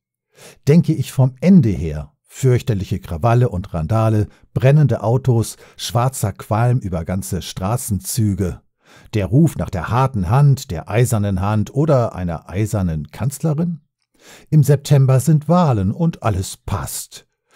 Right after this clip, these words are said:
Es waren nicht die Autonomen. Während der Raserei im Schanzenviertel war drei Stunden lang keine Polizei zu sehen, die das Ganze hätte stoppen können.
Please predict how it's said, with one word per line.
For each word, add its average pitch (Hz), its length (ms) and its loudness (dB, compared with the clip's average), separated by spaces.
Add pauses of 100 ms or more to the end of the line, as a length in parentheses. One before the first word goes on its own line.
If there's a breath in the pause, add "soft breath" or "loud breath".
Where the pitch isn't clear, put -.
(220 loud breath)
Es - 180 -2
waren 170 260 4
nicht 113 220 -2
die - 80 -6
Autonomen. 80 840 -6 (580)
Während 170 360 4
der 117 140 2
Raserei 135 520 0
im 104 120 -2
Schanzenviertel 127 720 0
war 95 120 -2
drei 196 300 -4
Stunden 170 460 -2
lang 87 240 -4
keine 156 320 0
Polizei 113 540 -2
zu 123 140 -4
sehen, 127 300 2
die 92 80 -10
das 85 240 -4
Ganze 95 320 -4
hätte 80 220 -8
stoppen - 360 -4
können. 76 360 -10